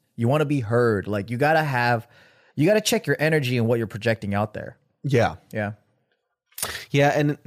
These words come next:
Speaker 2: that's, I mean, I guess it's easier said and, said than done for most people, but, you know, you're not gonna know unless you fucking try, man.
Speaker 1: Repetition.
Speaker 2: Rep-a-fucking-tition,
Speaker 1: And we
Speaker 2: man.
Speaker 1: made plenty of mistakes. I was, uh, watching this one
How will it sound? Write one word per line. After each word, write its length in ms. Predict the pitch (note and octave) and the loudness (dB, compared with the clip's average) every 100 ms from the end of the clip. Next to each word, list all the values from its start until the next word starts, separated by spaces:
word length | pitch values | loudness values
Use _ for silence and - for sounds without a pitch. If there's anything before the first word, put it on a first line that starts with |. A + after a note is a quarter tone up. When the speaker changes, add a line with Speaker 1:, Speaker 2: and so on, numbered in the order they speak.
| G#2+ | -6
Speaker 2:
that's, 420 | - C3+ - - - - | -2 0 0 -4 -6 -6
I 60 | F2 | 0
mean, 80 | G#2+ | 0
I 40 | |
guess 160 | G#2+ G#2+ | 0 -2
it's 120 | F#2+ | -2
easier 320 | G#2+ G2+ G2+ | 0 0 0
said 220 | F#2 G2 F#2 | 0 0 -2
and, 140 | E2 _ - | -6 _ -6
said 200 | G2 F2 | -4 -4
than 140 | E2+ | -4
done 180 | F2+ F#2 | -4 -4
for 100 | F#2 | -4
most 280 | E2 F2 - | -6 -6 -8
people, 400 | - E2+ G#2 B2 _ _ - | -10 -8 -6 -8 _ _ -4
but, 300 | E2+ D#2+ - - _ | -2 -4 -8 -20 _
you 100 | G2 | -8
know, 80 | D#2+ | -6
you're 160 | E2+ F#2+ | -4 -2
not 200 | F#2 G2 | -2 -4
gonna 120 | E2+ | -8
know 200 | E2 E2+ | -6 -6
unless 280 | E2+ D#2+ - | -6 -6 -8
you 60 | F2 | -8
fucking 280 | E2 D#2+ D#2 | -8 -8 -10
try, 260 | - F2 | -6 -4
man. 280 | E2+ D#2 F#2+ - | -4 -6 -8 -2
Speaker 1:
Repetition. 720 | B2 B2+ B2 C#3+ C#3 A2+ G2 _ _ G#2 | -2 -2 -2 -2 -2 -6 -8 _ _ 0
Speaker 2:
Rep-a-fucking-tition, 2000 | A2 A#2+ - E2 - _ - C#3 D#3 E3 - E3+ F3 F3 - C#3 A2 - G2+ A#2+ | 0 0 -4 -6 -6 _ 0 4 4 0 -2 0 0 -2 -4 0 0 0 -2 0
Speaker 1:
And 80 | C3 | 2
we 60 | |
Speaker 2:
man. 80 | D3 | 2
Speaker 1:
made 240 | C3 A2+ | 2 0
plenty 440 | - A#2+ C3 C3+ C3 | -4 -2 0 2 0
of 80 | A2 | -2
mistakes. 460 | G#2 - F2+ - - - - | -4 -6 -6 -8 -20 -14 0
I 60 | C3+ | 2
was, 160 | D3+ | 4
uh, 160 | D3 A#2+ | 4 4
watching 360 | A#2+ C3 D3+ | 2 2 0
this 160 | C3 - | -2 -2
one 400 | A2 B2 B2 | -2 0 -2